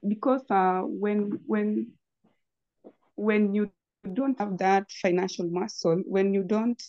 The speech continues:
'cause most of the, most of my suppliers are, they can't give you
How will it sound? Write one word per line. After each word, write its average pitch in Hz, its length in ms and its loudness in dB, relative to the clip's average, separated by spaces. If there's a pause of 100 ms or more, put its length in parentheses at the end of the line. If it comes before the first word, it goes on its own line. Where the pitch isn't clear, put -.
(440)
'cause 208 200 0
most 214 460 2
of 180 220 4
the, 185 240 2
most 220 320 0
of 208 180 -2
my 180 140 2
suppliers 233 800 -4 (120)
are, 254 360 2 (320)
they 190 220 2
can't 247 420 2
give 202 280 0
you 202 520 -2